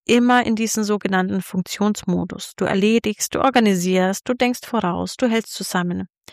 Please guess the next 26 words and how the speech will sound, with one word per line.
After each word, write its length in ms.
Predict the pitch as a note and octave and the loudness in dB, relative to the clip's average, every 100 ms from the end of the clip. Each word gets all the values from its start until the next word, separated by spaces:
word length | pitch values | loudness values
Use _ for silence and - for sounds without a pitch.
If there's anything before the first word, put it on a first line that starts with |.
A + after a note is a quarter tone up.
| - - - - | -20 -18 -18 -6
Aber 180 | - G3+ | -2 0
dein 200 | G3+ G#3 - _ - | 2 0 -2 _ -4
Körper 460 | - B3+ A#3+ G#3+ - | 2 4 4 0 -2
kommt 280 | - G#3 - | -8 -8 -4
eben 380 | G3 G3 G3 - - | -4 -2 -6 -8 0
nicht 520 | G#3 A#3 A#3 - F3+ | 4 4 2 -6 -4
wirklich 400 | F#3+ F#3 F#3 - | -4 -4 -8 -4
in 140 | F#3 | -4
die 100 | F3+ | -4
Entspannung. 680 | - F3+ - F3 F3+ - G3+ - _ - - - - - - _ _ _ _ _ _ _ | -4 -6 -6 -8 -8 -12 -14 -18 _ -20 -20 -20 -20 -20 -20 _ _ _ _ _ _ _
Stresshormone, 1160 | - - D4 C#4 C#4 B3+ A#3+ A#3 A3+ G#3+ G#3+ G#3+ _ _ - | -14 2 2 4 2 4 4 4 2 0 -2 -8 _ _ 0
Muskelanspannung, 1200 | A3+ D4+ - B3+ F#3+ G#3+ - F#3+ F#3+ F#3+ F#3 F#3 - _ | 2 2 0 0 2 0 0 -2 0 -2 -2 -4 -8 _
innere 340 | B3+ C4+ B3 | 4 4 4
Alarmbereitschaft 1000 | G3+ F#3 F#3+ G3 F#3+ F#3 F#3 - G3 - - _ | 2 2 0 -2 -2 -4 -4 -6 -8 -10 -18 _
und 300 | A3 A#3+ B3+ | 2 4 4
das 220 | A#3+ - | 2 2
Gefühl, 600 | A3 - A3+ A3 A3 A#3 - | -6 -4 0 2 2 0 -10
ständig 540 | - - - G#3+ G#3+ - | -14 -10 0 4 4 2
an 200 | G#3 C4+ | 0 0
zu 100 | - | 0
sein, 400 | B3+ - F3+ F#3+ - - - - - _ _ | -4 -4 -4 -6 -10 -20 -20 -20 -20 _ _
die 40 | - | -6
können 240 | - A#3 | 2 4
sich 140 | A3 A#3 | 4 0
dadurch 340 | G#3 - - | 0 0 0
eben 360 | - F#3+ F#3 | -2 0 -2